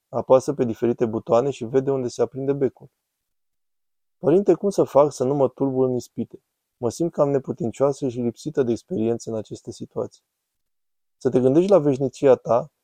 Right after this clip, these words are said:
și să spui că cu ajutorul lui Dumnezeu o să treacă și asta. Cu rugăciune și spovedanie minimizăm tulburările. Se întâmplă să fim dați la o parte sau luați în râs dacă suntem duhovnicești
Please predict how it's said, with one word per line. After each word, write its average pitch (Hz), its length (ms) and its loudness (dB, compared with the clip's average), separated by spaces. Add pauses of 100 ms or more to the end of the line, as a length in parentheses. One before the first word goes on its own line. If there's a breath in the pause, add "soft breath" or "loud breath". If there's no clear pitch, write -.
și - 100 -20
să 131 100 2
spui 139 360 -2
că 123 220 -2
cu - 160 -2
ajutorul 113 400 0
lui 151 100 4
Dumnezeu 120 480 0
o 127 60 -2
să 110 140 -8
treacă 123 320 -4
și - 160 -8
asta. - 280 -4 (580)
Cu - 80 -2
rugăciune 117 480 2
și 127 140 -4
spovedanie 117 640 0
minimizăm 117 540 -2
tulburările. 110 680 -8 (1600)
Se - 140 0
întâmplă 190 360 2
să 151 140 0
fim 156 260 0
dați 139 300 2
la 139 60 4
o 127 100 6
parte 127 520 -2 (380)
sau 127 360 4
luați 139 320 2
în 127 100 2
râs 123 180 2
dacă 131 240 0
suntem 135 340 -6
duhovnicești 120 720 -4